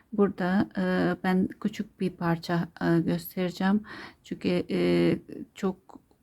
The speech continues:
e, uzun, e, örmemiz gerekiyor. Yüz elli, e, zincir çektim arkadaşlar ben ve, e, yüz dört santimetre te-, m, tekabül etti. Şöyle, e, zincirimizi başlıyoruz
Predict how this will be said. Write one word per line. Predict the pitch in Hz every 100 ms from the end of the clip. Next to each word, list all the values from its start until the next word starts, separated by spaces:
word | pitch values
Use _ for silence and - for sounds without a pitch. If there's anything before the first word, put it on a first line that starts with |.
| _ -
e, | 185 175 170 170 165 -
uzun, | 202 180 202 202 208 - - - _ -
e, |
örmemiz | 196 - 180 175 170 170 165 165 -
gerekiyor. | 175 175 170 - 208 226 - - -
Yüz | 196 208 208 - _
elli, | 190 190 190 202 - -
e, | 175 175 165
zincir | 165 175 175 165 165
çektim | 165 170 165 - 175
arkadaşlar | 165 165 170 165 170 - - 170 170
ben | 185 202 220 - - - - _ -
ve, | 190 190 190 -
e, | 190 185 185 185 - -
yüz | 190 214 214 - - - _ -
dört | 185 190 -
santimetre | - 180 170 165 170 165 - - 196 214 226 -
te-, | 208 - _ -
m, | 180 175 170 170
tekabül | 180 - 175 170 175 165
etti. | 165 - - 214 240 - - - - - -
Şöyle, | - 226 208 208
e, | - 208 196 196
zincirimizi | 220 208 202 190 175 165 170
başlıyoruz | 190 196 - 196 190 175 202 208